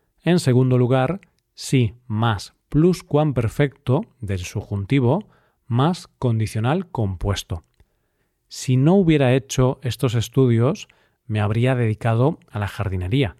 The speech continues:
Tengo muy buena mano para las plantas. Si te hubieras dedicado a la jardinería, te habría ido de maravilla.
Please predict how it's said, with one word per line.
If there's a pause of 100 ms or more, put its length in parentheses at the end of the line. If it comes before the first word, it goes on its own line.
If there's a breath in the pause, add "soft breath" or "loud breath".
(360)
Tengo
muy
buena
mano
para
las
plantas. (600)
Si
te
hubieras
dedicado
a
la
jardinería, (240)
te
habría
ido
de
maravilla.